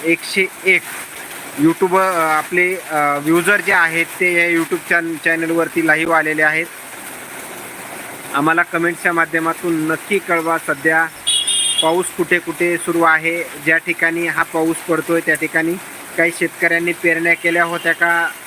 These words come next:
त्या शेतकऱ्यावरती, त्या ठिकाणच्या शेतकऱ्यावरती दुबार पेरणीचं संकट जे आहे ते उद्भवतंय का, एक वेगळी चर्चा जी आहे ती आपण या लाईव्हच्या माध्यमातून करतोय.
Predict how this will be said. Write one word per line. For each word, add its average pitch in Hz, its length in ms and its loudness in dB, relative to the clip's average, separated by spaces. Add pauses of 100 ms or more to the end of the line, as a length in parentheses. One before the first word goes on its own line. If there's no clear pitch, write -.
(380)
त्या 165 120 4
शेतकऱ्यावरती, 165 920 0 (480)
त्या 170 100 4
ठिकाणच्या 170 460 2
शेतकऱ्यावरती 165 880 2 (420)
दुबार 175 300 4
पेरणीचं 175 520 0
संकट 165 340 0
जे 170 120 0
आहे 160 280 2
ते 175 220 0
उद्भवतंय 165 720 0
का, 165 240 2 (960)
एक 165 100 0 (120)
वेगळी 170 360 2
चर्चा 175 400 0
जी 170 120 -2
आहे 160 300 4
ती 165 120 -2
आपण 165 320 0
या 165 160 4
लाईव्हच्या 165 440 2
माध्यमातून 160 580 -2
करतोय. 160 440 0